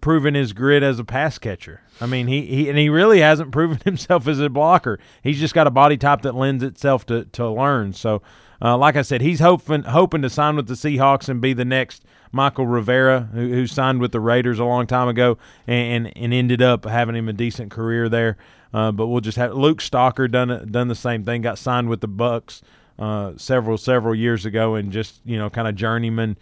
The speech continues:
his way through the N F L. But, uh, but it just really shocked me that Bituli, I think Bituli's gonna be a diamond in the rough that somebody gets a hold of,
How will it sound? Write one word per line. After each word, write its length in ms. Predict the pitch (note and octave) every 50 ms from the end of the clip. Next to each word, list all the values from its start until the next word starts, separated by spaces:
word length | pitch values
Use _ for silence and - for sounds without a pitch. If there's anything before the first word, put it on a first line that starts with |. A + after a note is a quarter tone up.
| _ _ _ _
his 180 | - A#2+ A2+ G2+
way 200 | A2+ A#2+ A#2 G#2+
through 180 | - A#2 A2+
the 140 | G#2 G#2+ A2
N 60 | A2 G#2+
F 160 | G#2 F#2+ -
L. 240 | A2+ A2+ A2+ A2 G#2+
But, 260 | G2+ A2+ A2 G#2+ - - _ _ _ _ _ - - _ _ _ _ - -
uh, 120 | - - - _ _ _ _ -
but 340 | C3+ A#2+ A#2 D3 D3 C3+ - -
it 160 | C#3+ E3+ D#3+
just 160 | F#3 G#3 C#3+
really 200 | F3 G3 G3+ F#3+
shocked 320 | D#3 - D#3+ D#3 D3 C#3+ C#3+
me 100 | C#3+ C3+
that 140 | C3+ B2+
Bituli, 480 | A#2+ B2+ A2+ - C3 C#3+ C#3+ C3+ C3 B2+
I 120 | A#2+ D3+
think 200 | D#3 G#3+ G#3+ E3+
Bituli's 400 | D3+ B2+ C3 D#3 D#3 D3+ C#3 A2+
gonna 160 | A2 C3+ C3+ B2+
be 300 | A#2 A#2+ C3+ C3 B2+ A#2
a 220 | A#2+ B2 B2 A#2+
diamond 400 | G#2 B2 A#2+ B2+ C#3 C3+ C3+ C3+
in 100 | C3+ B2+
the 80 | A#2+ A#2
rough 240 | A#2+ B2+ C3 B2+ -
that 140 | B2 A2+ -
somebody 320 | - C3 B2 B2 B2 B2
gets 180 | A#2 B2+ A2+ A#2
a 60 | A2
hold 260 | G#2 A#2 B2 B2+ A#2+
of, 220 | B2 B2 A#2+ A2